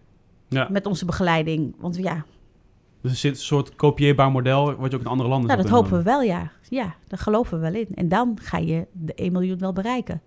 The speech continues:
Speaker 1: Ja, maar heb je nou in India niet genoeg met al die miljarden mensen?
Speaker 2: Tuurlijk.
Speaker 1: In Mumbai heb je al tweeëntwintig en een half miljoen.
Speaker 2: Maar we blijven ook niet stilstaan in India, maar er zijn natuurlijk mensen die naar ons toe mailen en die zeggen van, "Jeetje, wat mooi, en ik
Speaker 1: Ja.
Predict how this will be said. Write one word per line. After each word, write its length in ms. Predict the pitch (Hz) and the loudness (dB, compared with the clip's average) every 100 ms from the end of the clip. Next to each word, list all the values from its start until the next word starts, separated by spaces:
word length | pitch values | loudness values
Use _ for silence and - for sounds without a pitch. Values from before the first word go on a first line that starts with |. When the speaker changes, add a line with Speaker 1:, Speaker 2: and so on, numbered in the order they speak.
| _ - | _ -10
Speaker 1:
Ja, 100 | 113 | -6
maar 80 | 107 | -6
heb 100 | 95 | -4
je 60 | |
nou 160 | 113 107 | -4 -4
in 60 | 117 | -4
India 240 | 123 117 | -2 0
niet 140 | 117 120 | 0 0
genoeg 220 | 123 143 | -2 -2
met 120 | 156 | -2
al 100 | 143 | -2
die 200 | 135 131 | -2 -2
miljarden 840 | 127 123 127 123 127 120 147 180 180 | 0 0 0 0 0 0 0 -2 -4
mensen? 460 | 139 151 156 196 196 _ _ _ _ _ _ | -4 -4 -4 -10 -12 _ _ _ _ _ _
Speaker 2:
Tuurlijk. 300 | - 233 311 | -2 2 4
Speaker 1:
In 60 | 151 | 6
Mumbai 260 | 143 175 131 | 8 8 8
heb 100 | 123 | 4
je 60 | |
al 60 | 101 | 2
tweeëntwintig 340 | 143 135 131 208 | 2 2 2 4
en 60 | |
een 60 | - | 6
half 100 | 247 | 8
miljoen. 0 | |
Speaker 2:
Maar 80 | 269 | 8
we 0 | |
blijven 0 | |
ook 60 | 143 | 6
niet 120 | 143 | 4
stilstaan 400 | - 339 - 180 | 2 0 0 -2
in 140 | 156 | 0
India, 380 | 156 143 185 269 | 0 0 -2 -2
maar 320 | 220 185 - - _ _ - - _ _ _ _ _ _ 185 | -2 -4 -4 -10 _ _ -20 -20 _ _ _ _ _ _ -8
er 60 | 190 | -2
zijn 160 | 202 | 0
natuurlijk 340 | 190 226 202 190 | 0 0 -2 0
mensen 500 | 196 240 - 185 180 | 0 0 0 -2 -2
die 280 | 180 170 - - - _ - | -2 -4 -8 -20 -20 _ -8
naar 240 | 180 - | -4 -2
ons 340 | 185 170 - - | -4 -4 -8 -8
toe 180 | 214 202 | -4 -2
mailen 340 | 175 - 175 | -2 -2 -4
en 80 | 180 | -4
die 100 | 170 | -6
zeggen 220 | 190 175 | -8 -8
van, 80 | 180 165 | -8 -8
"Jeetje, 220 | - 185 | -8 -8
wat 120 | 180 185 | -8 -6
mooi, 320 | 196 214 185 | -4 -2 -2
en 280 | 170 165 160 | -2 -4 -6
ik 100 | 117 | -4
Speaker 1:
Ja. 180 | 123 | -4